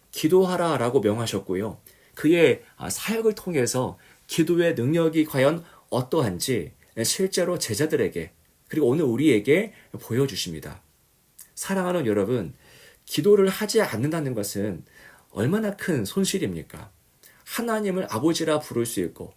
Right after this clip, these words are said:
그냥 이름만 부르고 마는 것이 아니라 우리가 기도할 때에 하나님이 우리 현장 가운데 오셔서 일하시겠다라 하시는데 그 기도를 하지 않는다면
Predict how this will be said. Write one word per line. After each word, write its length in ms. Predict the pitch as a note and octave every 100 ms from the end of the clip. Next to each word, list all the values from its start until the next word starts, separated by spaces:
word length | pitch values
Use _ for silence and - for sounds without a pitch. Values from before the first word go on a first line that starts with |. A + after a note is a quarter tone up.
| _ _ _
그냥 280 | - F3 G#3
이름만 420 | A#2+ C3 A3 A#3
부르고 220 | D3+ D#3+ D#3+
마는 240 | G#2 A#2+
것이 200 | A2+ -
아니라 420 | F#2+ F#2 A#2 E2 - - -
우리가 240 | D#3 F3+
기도할 480 | D#3+ - F#3 G3 D#3
때에 420 | G#2 F#2+ C#3+ G#2 - - -
하나님이 580 | - A#3 A3+ G#3 F#3+ F#3+
우리 340 | A#2+ C3 D#3
현장 300 | D#3 G3 G3+
가운데 680 | F3+ D3 C3+ B2+ F3+ A3 A#3 _ _
오셔서 640 | B2 B2+ C#3 C3 - G3+ G3+ - _
일하시겠다라 760 | B2 E3 F#3+ - D#3+ D#3 D3 D3
하시는데 640 | D3+ C#3+ G#2 G#2+ A#2 C#2+ - - -
그 200 | - A3+
기도를 460 | A3 - F3 F3 F#3
하지 340 | F#3+ G#3+ A3
않는다면 840 | G3+ A2 G#2 A#2 B2+ G2 A#2 C3+ E2